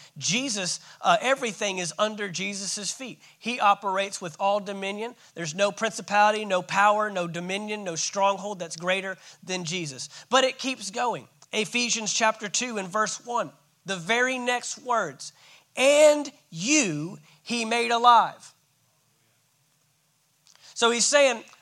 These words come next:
"Wait, that's where Jesus is, but we're not done. Now we need to talk about you." "And you he made alive,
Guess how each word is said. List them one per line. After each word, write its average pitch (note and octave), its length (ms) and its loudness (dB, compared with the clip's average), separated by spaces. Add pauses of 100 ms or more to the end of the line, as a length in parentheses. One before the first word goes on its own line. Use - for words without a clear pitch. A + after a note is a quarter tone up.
(140)
"Wait, A3+ 160 2
that's C4+ 220 8
where C#4 140 4
Jesus A3+ 500 -2
is, F#3+ 140 -2
but F#3 140 -6
we're C#4+ 160 6
not C#4+ 240 6
done. C#4 320 6 (360)
Now C#4 220 6
we D#4+ 60 2
need D4 100 0
to B3 60 0
talk B3+ 260 2
about G#3 320 2
you." A#3+ 240 -8 (1600)
"And C#4 360 8
you D#4+ 300 0
he A3+ 180 -2
made A#3 240 0
alive, D#3+ 560 -2